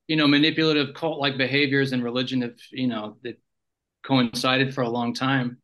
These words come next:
and, uh, you know, are still prevalent, you know, in today's world. Uh,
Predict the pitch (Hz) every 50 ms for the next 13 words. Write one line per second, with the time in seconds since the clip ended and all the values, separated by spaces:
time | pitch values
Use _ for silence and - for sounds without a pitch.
0 | _ - 127 120 120 120 120 120 120 117 113 - - 131 123 120 120 117 117 113
1 | - - 127 123 123 - - 120 120 120 120 117 117 117 - - _ _ _ _
2 | _ _ _ _ _ _ _ _ _ _ _ - 135 135 131 127 127 127 127 117
3 | 113 123 123 131 147 135 - - 131 127 120 117 117 117 _ _ _ - 139 139
4 | 143 139 135